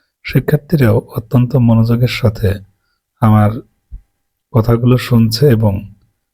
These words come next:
কম্পিউটার কিভাবে কাজ করে, কোন যন্ত্র দিয়ে কোন কাজটি হয়, সে সম্পর্কে সম্যক ধারণা পাচ্ছে। আমি চেষ্টা করছি আমার সাধ্যমতো শিক্ষার্থীদের কম্পিউটারের বিষয়গুলো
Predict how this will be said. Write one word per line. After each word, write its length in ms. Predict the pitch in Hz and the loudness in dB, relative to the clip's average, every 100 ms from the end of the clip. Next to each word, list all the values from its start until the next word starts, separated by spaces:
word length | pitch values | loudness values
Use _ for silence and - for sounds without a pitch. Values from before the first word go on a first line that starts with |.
| _ | _
কম্পিউটার 540 | 127 113 131 131 139 139 139 | 0 0 0 0 0 0 -2
কিভাবে 320 | 135 117 123 127 | 0 0 0 -2
কাজ 140 | 113 107 | -2 -2
করে, 280 | - 107 98 95 - _ _ - | -2 -4 -2 -6 -10 _ _ 0
কোন 140 | 131 135 | 2 2
যন্ত্র 300 | 123 113 110 113 | 2 2 2 0
দিয়ে 200 | 113 113 113 | 2 0 0
কোন 100 | 107 104 | -2 0
কাজটি 300 | 104 - 117 | -4 -2 -4
হয়, 240 | 98 95 92 - _ _ _ _ _ | -2 -2 -4 -16 _ _ _ _ _
সে 160 | - 127 | -2 -2
সম্পর্কে 600 | - 131 123 135 127 - 107 - - | 0 0 0 -2 -2 -6 -6 -10 -18
সম্যক 340 | - 110 104 107 - | 0 2 4 0 -2
ধারণা 340 | 104 101 104 131 - _ | -2 0 -2 -4 -8 _
পাচ্ছে। 320 | 104 - - 95 - _ _ _ _ _ _ _ | -6 -4 -12 -12 -14 _ _ _ _ _ _ _
আমি 120 | 131 123 - | 0 0 0
চেষ্টা 240 | 147 170 | 0 0
করছি 380 | 156 143 - 143 151 180 - _ _ _ _ _ _ _ _ _ _ _ _ _ | 0 -4 -2 0 0 -2 -18 _ _ _ _ _ _ _ _ _ _ _ _ _
আমার 260 | 117 117 113 113 - - | 2 2 2 -2 -10 -6
সাধ্যমতো 640 | - 131 120 151 131 - 98 113 - - | -2 -2 0 2 2 0 -4 -4 -10 -8
শিক্ষার্থীদের 640 | - 113 120 113 120 120 120 - | -4 -2 -4 -2 0 2 0 0
কম্পিউটারের 580 | 110 110 113 113 113 110 104 | -2 0 -4 0 0 0 -2
বিষয়গুলো 460 | 104 117 113 101 | 0 0 -2 -2